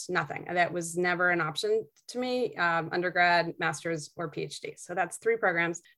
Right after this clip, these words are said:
Um, I did for my master's program, uh, our last semester, we, uh, could re-, do a master's thesis. And I wanted to learn about Quebec. And so I ended up,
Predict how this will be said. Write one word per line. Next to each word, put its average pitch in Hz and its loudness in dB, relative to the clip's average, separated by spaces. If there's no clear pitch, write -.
Um, 180 6
I 202 4
did 285 4
for 330 2
my 208 6
master's 196 0
program, 160 2
uh, 180 4
our 175 2
last 165 2
semester, 165 0
we, 156 -2
uh, - -2
could 170 -8
re-, 170 0
do 170 -2
a 156 2
master's 156 0
thesis. 190 2
And 202 -2
I 220 6
wanted 254 6
to 214 -6
learn 185 2
about 170 4
Quebec. - -4
And 175 0
so 160 2
I 165 2
ended 165 -2
up, 165 -2